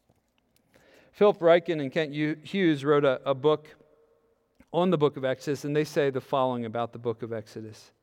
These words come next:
"As we study the biblical history in the book of Exodus,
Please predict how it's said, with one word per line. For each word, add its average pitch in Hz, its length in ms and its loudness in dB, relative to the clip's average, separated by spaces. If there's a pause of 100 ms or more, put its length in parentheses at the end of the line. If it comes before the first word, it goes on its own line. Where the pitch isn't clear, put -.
(460)
"As 165 180 0
we 175 120 -4
study 208 360 2
the 202 120 -2
biblical 180 400 0
history 147 600 -4 (480)
in 147 140 -4
the 139 80 0
book 156 240 -2
of 139 100 -2
Exodus, 131 720 -4